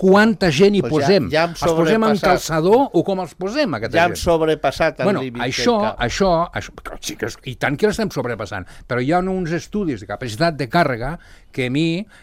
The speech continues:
Speaker 1: que jo penso que, jo, innocent de mi, innocent de mi,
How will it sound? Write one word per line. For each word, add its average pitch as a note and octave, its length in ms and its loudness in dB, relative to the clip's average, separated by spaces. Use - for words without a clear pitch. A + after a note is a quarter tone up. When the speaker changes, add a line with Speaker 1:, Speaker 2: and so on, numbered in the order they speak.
Speaker 1:
que A#2+ 180 -2
jo C3 140 0
penso D#3+ 360 -4
que, C3+ 200 -8
jo, - 120 -16
innocent D3 420 -4
de D#3 100 0
mi, E3 220 -2
innocent A2+ 360 -10
de C3 80 -6
mi, C#3+ 240 -8